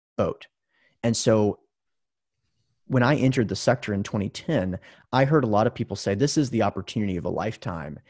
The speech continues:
You need to back up the truck right now and buy these assets at a discounted price." To a large degree, they were correct. It was the opportunity of a lifetime. But I swear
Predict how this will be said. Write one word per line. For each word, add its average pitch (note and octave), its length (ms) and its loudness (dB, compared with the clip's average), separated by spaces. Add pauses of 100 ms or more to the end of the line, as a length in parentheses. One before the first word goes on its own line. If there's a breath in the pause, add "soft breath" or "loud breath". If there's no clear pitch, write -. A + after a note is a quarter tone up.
(140 soft breath)
You B2+ 160 2
need C#3+ 140 2
to A#2 60 -2
back A2 280 -4
up G#2 120 -8
the G#2+ 80 -10
truck - 340 -4
right G2 200 -4
now G2+ 240 -4
and F#2+ 140 -6
buy F2 220 -4
these G#2+ 180 -10
assets - 400 -8
at - 80 -6
a - 40 -10
discounted - 520 -10
price." - 340 -6 (340 loud breath)
To A#2 120 0
a A2+ 40 2
large A#2 360 2
degree, A2+ 200 0
they G#2 120 2
were G2+ 100 2
correct. G2 440 0
It - 120 -2
was A2 280 2
the G2 120 -2
opportunity F2 500 -6
of E2 100 -8
a - 60 -6
lifetime. - 420 -6
But G2 140 -2
I G2+ 220 -4 (100)
swear A#2+ 760 2